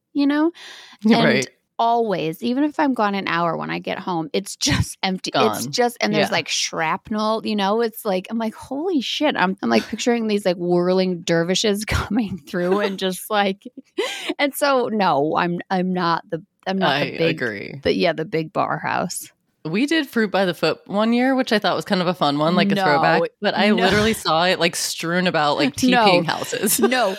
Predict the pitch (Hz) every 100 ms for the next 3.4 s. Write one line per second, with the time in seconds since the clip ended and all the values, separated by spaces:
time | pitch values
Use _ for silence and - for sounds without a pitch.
0 | - 254 247 247 277 277 320 294 302 254
1 | 233 226 - 196 196 185 180 170 175 147
2 | - _ - 233 240 226 214 196 175 170
3 | 165 156 151 -